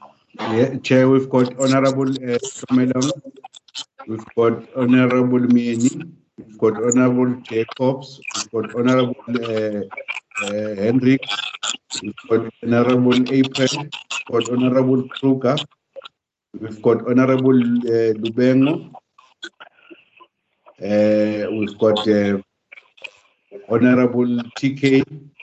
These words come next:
And then we've got you, Chairperson.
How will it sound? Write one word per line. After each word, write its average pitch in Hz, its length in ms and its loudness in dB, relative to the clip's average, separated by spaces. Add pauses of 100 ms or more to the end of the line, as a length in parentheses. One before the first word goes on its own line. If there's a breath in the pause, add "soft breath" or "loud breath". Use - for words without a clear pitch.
(680)
And 107 160 -12
then 113 240 2
we've 113 220 -2
got 104 220 -6
you, 110 100 -2
Chairperson. 107 1000 -6